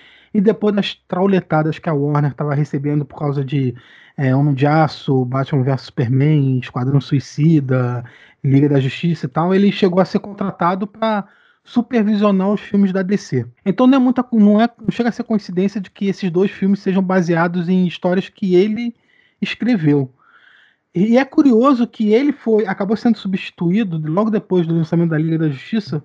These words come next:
e os filmes que saem depois disso são filmes escritos por ele, que Aquaman fez muito sucesso, passou a marca de um bilhão. Shazam, a gente não tem ainda os números de bilheteria, mas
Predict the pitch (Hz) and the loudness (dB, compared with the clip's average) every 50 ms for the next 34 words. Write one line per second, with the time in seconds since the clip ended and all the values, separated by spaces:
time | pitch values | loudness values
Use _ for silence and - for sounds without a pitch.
0 | _ - - 247 233 240 240 240 240 196 - - - 302 339 320 - - - 226 | _ 0 4 4 4 4 4 2 0 -2 -2 2 2 4 4 4 0 -2 -4 -6
1 | 214 - - - 208 226 247 220 208 202 185 - 214 190 165 170 247 247 - - | -6 -4 -2 0 2 4 4 4 2 2 0 2 2 2 2 2 0 -6 -4 -4
2 | 240 208 - 233 226 214 208 196 - - 220 247 247 - - - _ - 208 175 | -6 -4 0 0 0 0 0 -2 -6 -6 -6 -8 -8 -8 -12 -16 _ -2 2 4
3 | 165 180 220 254 262 262 - - 240 202 160 _ _ _ _ _ _ - - 185 | 4 4 4 4 0 -2 -2 -2 -2 -2 -2 _ _ _ _ _ _ -8 -6 -4
4 | - - 190 190 202 196 - 208 170 151 160 165 233 254 - - 196 - - 190 | -2 0 2 2 2 2 2 0 2 2 4 2 2 0 -2 -10 -16 -8 -6 -6
5 | 196 - - - 156 - - 170 151 151 147 139 - 151 147 160 160 151 160 156 | -6 -6 -8 -12 -10 -8 -6 -4 -4 -4 -4 -4 -4 -4 -2 -2 -2 0 0 0
6 | 147 147 151 180 240 - _ _ _ _ _ _ _ _ _ _ _ _ _ - | 0 0 0 -2 -4 -6 _ _ _ _ _ _ _ _ _ _ _ _ _ -6
7 | - 240 226 196 156 143 185 202 202 190 180 - 196 190 180 165 - - 175 170 | -2 0 2 2 2 2 2 2 2 2 0 0 0 2 2 0 0 -2 0 0
8 | 165 156 160 151 147 143 143 143 139 156 151 156 156 151 143 156 147 147 151 156 | 0 0 0 -2 -2 -2 -2 0 0 2 2 2 2 0 -2 -4 -4 -2 -2 -2
9 | 156 - 147 147 180 233 240 214 185 151 143 - - | -2 -2 -2 -2 0 0 0 0 0 0 -2 -4 -8